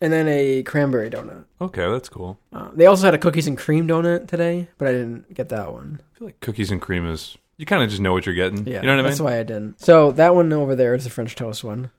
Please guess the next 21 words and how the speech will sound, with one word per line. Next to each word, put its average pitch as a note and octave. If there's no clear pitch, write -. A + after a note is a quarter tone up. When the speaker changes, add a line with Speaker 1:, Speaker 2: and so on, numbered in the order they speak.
Speaker 1:
So -
you C#3
wanna C3+
cut -
that D3
donut? D#3+
<laughs> -
So F#3+
on E3+
November F3
sixth, -
Sweet D#3
Practices D3
celebrated C3+
their A#2
three-year D#3+
anniversary. F3
So D3+
that's D3+
kinda D#3
cool. C3